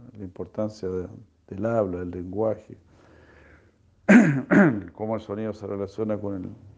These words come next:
con el conocimiento, con la inteligencia. Y la poesía es la expresión más sofisticada del sonido.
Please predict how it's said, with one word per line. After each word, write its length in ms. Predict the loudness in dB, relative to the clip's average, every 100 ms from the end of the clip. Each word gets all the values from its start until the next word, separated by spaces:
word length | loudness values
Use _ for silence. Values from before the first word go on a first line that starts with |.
| _ -12
con 180 | -6 -6
el 80 |
conocimiento, 1040 | -4 -4 -4 -6 -6 -2 -2 -2 -6 -10 -18 -18 -20 _ -20 -20 -20 -20 -18
con 200 | -10 -6
la 60 | -6
inteligencia. 960 | -8 -10 -10 -8 -6 -4 -6 -12 -20 -20 -20 _ _ _ _ _ _ _ _ _ _ -20 -20 _ _ _ _ _ _ _ _ _ -8
Y 20 |
la 120 | -6
poesía 480 | -6 -4 -4 -2 0
es 60 | 0
la 60 |
expresión 540 | -4 -8 -12 -6 -4 -2
más 480 | -2 -4 -8 -20 _ _ _
sofisticada 1040 | -14 -14 -12 -16 -14 -6 0 0 0 -2
del 160 | -4 -6
sonido. 500 | -8 -6 -4 -4